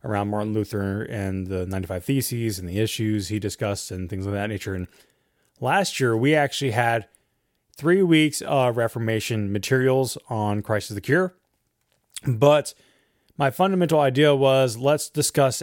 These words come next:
everything but Luther. The reason why was simple, right? Luther tends to kinda get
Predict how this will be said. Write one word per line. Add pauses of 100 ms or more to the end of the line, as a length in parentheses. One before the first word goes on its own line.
everything
but (220)
Luther. (680)
The
reason
why
was
simple,
right?
Luther
tends
to
kinda
get